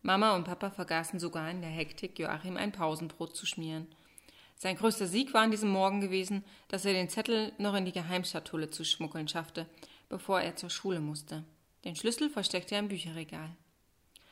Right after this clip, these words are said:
Als er aber aus der Schule kam, war Mama schon zu Hause. Sie hatte seine Geheimschatulle geöffnet. Sie hatte seine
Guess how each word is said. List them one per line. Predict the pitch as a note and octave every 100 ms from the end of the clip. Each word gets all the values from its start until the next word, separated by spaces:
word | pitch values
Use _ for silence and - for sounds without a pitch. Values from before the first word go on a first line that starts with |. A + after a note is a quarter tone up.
| - -
Als | A3
er | C#4
aber | C4
aus | B3
der | G3+
Schule | - C4+ B3+
kam, | - E3+ F#3
war | G#3
Mama | F3 D#3 E3
schon | - G#3+
zu | B3+ A3+
Hause. | E3 D#3 E3 E3+ - - -
Sie | - G3
hatte | E3+ F3
seine | F3 F3 D#3 E3
Geheimschatulle | G3+ G3 A3 F#3+ G3+ F#3+ F#3+ F#3
geöffnet. | F3+ F#3 F#3 F3+ F#3 F3+ - - - - - _ _ _ - - -
Sie | - - G#3 G#3 G#3 - -
hatte | - B3+ B3+ - D4 E4 E4 -
seine | F3 G3 F#3 G#3+